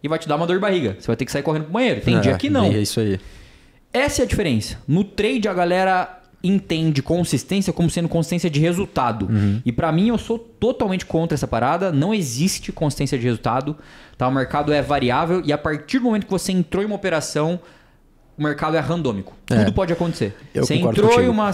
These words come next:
Speaker 1: em, em, em um, em uma, em uma operação, seja de futuros, de ações, o que quer que seja, tudo pode acontecer. Pode ir pra cima, pode ir pra baixo. Então, não,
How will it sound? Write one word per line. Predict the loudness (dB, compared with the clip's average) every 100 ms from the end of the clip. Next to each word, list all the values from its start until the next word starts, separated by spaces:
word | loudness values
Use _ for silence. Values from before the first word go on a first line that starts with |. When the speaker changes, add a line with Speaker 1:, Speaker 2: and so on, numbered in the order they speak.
| -2
Speaker 1:
em, | -2 0 0
em, | 0 0 0
em |
um, | 0 -4 -4
em |
uma, | 0 0 0
em | 0
uma | 2 2
operação, | 2 0 -2 0 0 0
seja | 0 0
de | 0
futuros, | -2 -2 0 2 2
de | -2
ações, | -2 -4
o |
que | -2
quer | -4
que | -4
seja, | -4 -4 -2 -4 -6 -20 -20 _
tudo | -4 -2
pode | -2
acontecer. | -2 -4 -2 -4 -4 -12 _
Pode | -8 -6
ir |
pra | -4 -4
cima, | -2 -2
pode | -2
ir |
pra | -2 0
baixo. | 0 -2
Então, | -4
não, | -2